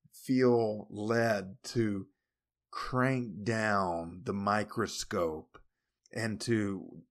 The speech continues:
examine one part of this chapter, one passage, really one verse in particular. So let's read verses seven to ten together. The beast was,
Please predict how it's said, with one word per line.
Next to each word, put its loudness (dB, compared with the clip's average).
examine -2
one -8
part -2
of -8
this -2
chapter, -6
one -2
passage, -6
really -2
one -4
verse -2
in -8
particular. -8
So 0
let's 4
read 0
verses -2
seven 0
to -6
ten -4
together. -8
The -2
beast 2
was, -4